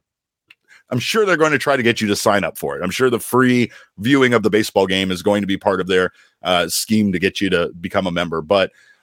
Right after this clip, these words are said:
I feel like people are very upset about this because M L B right now has a viewership problem. They don't feel like it's a very popular sport,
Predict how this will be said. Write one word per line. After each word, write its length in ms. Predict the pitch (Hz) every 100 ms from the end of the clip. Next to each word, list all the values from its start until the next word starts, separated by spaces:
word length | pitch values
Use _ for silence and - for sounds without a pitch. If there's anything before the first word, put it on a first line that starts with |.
| _
I 100 | 110
feel 360 | 156 - 190 160
like 340 | 127 120 98 -
people 300 | 143 127 113
are 80 | 104
very 260 | 110 113
upset 380 | 104 - - 101
about 320 | 92 87 87
this 220 | 85 82
because 500 | - 85 95 87 82 - _ _
M 120 | 123
L 100 | 135
B 140 | 113 117
right 220 | 110 98
now 160 | 101 95
has 200 | 107 98
a 60 |
viewership 600 | 90 98 113 107 113 -
problem. 480 | - 101 98 120 131 _ _ _ _ _ _
They 100 | 90
don't 220 | 101 -
feel 160 | 107 101
like 240 | 95 90
it's 140 | 90 87
a 40 |
very 220 | 92 92
popular 540 | - 104 95 95 85 76
sport, 500 | - - 165 202